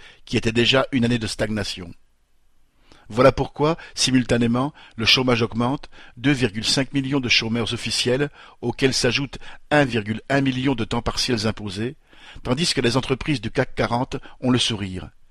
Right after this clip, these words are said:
C'est la crise, mais il y a ceux qui en profitent et ceux qui la subissent.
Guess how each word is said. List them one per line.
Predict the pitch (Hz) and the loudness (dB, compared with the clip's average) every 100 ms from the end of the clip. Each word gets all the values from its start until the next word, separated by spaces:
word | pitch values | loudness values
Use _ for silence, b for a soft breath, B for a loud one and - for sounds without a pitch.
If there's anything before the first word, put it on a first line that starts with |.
| _ _ | _ _
C'est | - 123 | -4 0
la | 117 | 0
crise, | - 120 135 143 b b b | 0 -4 -4 -6 b b b
mais | 117 | -2
il | 117 120 | 0 2
y | |
a | 147 | 2
ceux | - | 4
qui | 151 135 | 2 0
en | |
profitent | 117 117 - 123 - b b - | -2 -6 -6 -8 -8 b b -2
et | |
ceux | - 131 | 0 0
qui | - | 2
la | 117 | 0
subissent. | - 98 92 - - | 0 -6 -8 -8 -10